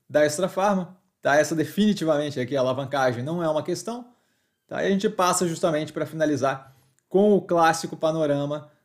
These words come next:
das operações para o pause, tá? A gente tem o Ipiranga com continuidade da forte depuração dos postos, a gente vê que a redução de postos muito maior do que a criação de novos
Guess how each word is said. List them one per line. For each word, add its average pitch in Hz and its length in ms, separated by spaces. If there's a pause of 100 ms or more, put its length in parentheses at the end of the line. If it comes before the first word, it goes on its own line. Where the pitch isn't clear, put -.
(140)
das 160 200
operações 139 600
para 165 280
o - 20
pause, 151 420
tá? 127 120
A - 20
gente 131 140
tem 147 100
o 151 60
Ipiranga 143 720
com 190 300
continuidade 151 720
da 135 160
forte 160 460
depuração 147 400
dos 156 100
postos, 170 300
a - 20
gente 120 100
vê 143 80
que 143 80
a 131 40
redução 139 360
de 151 60
postos 139 320
muito 170 480
maior 127 420 (600)
do 131 100
que 147 140
a 151 40
criação 147 320
de 151 80
novos 185 400